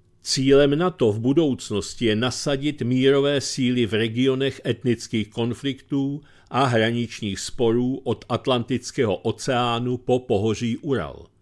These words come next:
Směrnice prezidenta U S A Clintona z třináctého února devatenáct set devadesát dva.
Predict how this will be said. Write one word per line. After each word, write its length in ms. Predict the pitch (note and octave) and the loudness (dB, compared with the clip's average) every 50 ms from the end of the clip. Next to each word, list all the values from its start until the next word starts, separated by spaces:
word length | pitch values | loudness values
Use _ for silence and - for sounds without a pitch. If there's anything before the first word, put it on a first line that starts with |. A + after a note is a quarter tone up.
| _ _ _ _ _ _ _ _ _ _ _ _ _ _ _ _ _ _ _ _ _ | _ _ _ _ _ _ _ _ _ _ _ _ _ _ _ _ _ _ _ _ _
Směrnice 800 | - - - A#2+ A#2 A#2+ B2 B2 C3 C#3+ D#3+ D#3 D3+ - F3 D#3+ | -10 -8 -4 0 4 4 6 6 6 4 2 2 2 2 0 0
prezidenta 840 | - D#3 D3+ D#3+ C3+ D#3 D#3+ D3 F3 E3 D#3+ - E3+ D#3+ D3 - | 2 0 0 2 2 2 2 4 4 2 2 0 0 -2 0 0
U 140 | E3+ D3+ E3 | 2 2 4
S 220 | D#3+ D3 - - | 2 2 0 -4
A 180 | F3 E3 E3 - | -2 -2 -2 -2
Clintona 640 | - - D3 E3 F3+ F#3 F3 - - A#2+ A2 G2+ F#2 | -2 0 2 2 2 2 0 -2 -4 -4 -4 -4 -4
z 120 | - - | -6 -10
třináctého 760 | - - - C#3 C3+ C3+ C#3+ C3+ - - - D3+ C3 C3+ C3+ | -10 -6 -4 -2 -2 -2 -2 -4 -6 -4 -2 0 2 2 2
února 460 | - - A2+ A#2 A#2 A#2+ B2 B2+ C3 | 2 0 -2 -2 0 0 -2 -2 -2
devatenáct 600 | A#2+ B2 A#2+ A#2+ C3 B2+ - C#3+ C3+ C#3 C#3 C3+ | 0 0 0 0 0 -2 -2 -4 -4 -4 -4 -4
set 120 | - D3 C#3 | -4 -2 0
devadesát 680 | C#3 C#3 B2+ C3+ C3+ C#3+ C3+ - - C#3+ C#3 C#3 C3+ | 0 2 2 2 0 0 -2 -4 -4 -4 -4 -2 -2
dva. 440 | B2 A#2+ A2 B2 A#2 G2 D2+ - - | -2 -2 -2 -2 -4 -4 -6 -8 -14